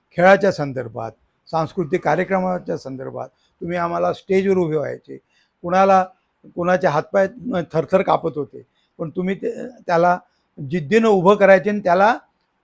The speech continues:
अ, अ, खूप धारिष्ठ द्यायचे, धीर द्यायचे. आम्हाला हुरूप यायचा आणि आम्ही चांगल्या तऱ्हेनं आमचं, म्हणजे, न, सादरीकरण करायचं. अशा तऱ्हेने अजूनही मुलांना आठवतं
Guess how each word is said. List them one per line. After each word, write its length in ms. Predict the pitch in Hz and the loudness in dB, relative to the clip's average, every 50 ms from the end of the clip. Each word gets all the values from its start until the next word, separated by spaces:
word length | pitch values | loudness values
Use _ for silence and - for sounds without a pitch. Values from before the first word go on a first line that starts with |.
| _ _ _ _ - | _ _ _ _ -12
अ, 120 | - 175 175 170 165 160 160 175 165 - - - 262 233 | -8 -6 -4 -4 -4 -4 -6 -6 -10 -12 -14 -16 -14 -12
अ, 160 | 180 180 170 - - | -10 -10 -10 -12 -14
खूप 340 | _ - 214 247 220 - 196 185 - - - - - - 151 | _ 0 0 0 2 2 0 0 0 -2 -6 -10 -16 -12 -8
धारिष्ठ 360 | 143 139 160 185 190 - - | -4 -2 -2 -2 -2 -4 -4
द्यायचे, 420 | 208 170 160 139 135 120 - 131 117 - _ _ _ - 135 | -4 -2 -2 -2 -4 -4 -8 -12 -12 -12 _ _ _ -8 -2
धीर 200 | 156 202 220 196 | 0 2 2 2
द्यायचे. 400 | 175 170 156 135 123 110 123 117 - _ _ _ _ - | 2 0 -2 -2 -4 -6 -12 -18 -20 _ _ _ _ -10
आम्हाला 320 | 147 143 156 175 175 170 | -8 -6 -4 -2 0 0
हुरूप 360 | 156 135 151 180 214 208 196 | 0 0 -2 -4 -4 -4 -2
यायचा 220 | 165 147 143 139 175 | -2 -4 -2 -2 -4
आणि 100 | 180 180 | -6 -4
आम्ही 260 | 170 165 170 202 208 - _ _ _ _ _ _ _ | -6 -6 -6 -8 -10 -14 _ _ _ _ _ _ _
चांगल्या 240 | 143 143 156 185 220 | -6 -4 -2 -2 -2
तऱ्हेनं 400 | 196 214 202 220 220 214 214 208 - _ _ _ _ _ _ - | -2 -2 -2 -2 -2 -2 -4 -8 -10 _ _ _ _ _ _ -14
आमचं, 340 | - 156 151 143 - 165 165 | -12 -12 -10 -6 -4 -4 -4
म्हणजे, 280 | 160 156 156 160 160 156 | -4 -4 -8 -8 -8 -6
न, 440 | 156 151 151 151 - 214 220 - | -6 -8 -8 -10 -12 -14 -16 -16
सादरीकरण 640 | - - 139 135 131 147 147 147 - 143 131 127 123 | -14 -10 -10 -10 -8 -8 -10 -10 -10 -12 -12 -12 -12
करायचं. 400 | 123 127 120 120 113 - _ _ _ _ _ _ _ _ - | -12 -10 -10 -10 -10 -12 _ _ _ _ _ _ _ _ -12
अशा 200 | 170 156 226 233 | -8 -4 -4 -4
तऱ्हेने 280 | 180 220 214 214 220 | -2 -2 -2 -2 -2
अजूनही 500 | 208 190 180 170 185 214 233 247 247 302 - _ _ _ _ _ _ - 277 | 0 -2 -2 -2 -2 -4 -4 -4 -6 -8 -12 _ _ _ _ _ _ -14 -10
मुलांना 400 | 196 165 170 180 190 190 190 202 | -8 -4 -2 0 0 0 0 0
आठवतं 600 | 190 151 123 120 - 180 196 185 - 139 151 185 | 0 0 0 -2 -4 -4 -4 -4 -4 -8 -12 -12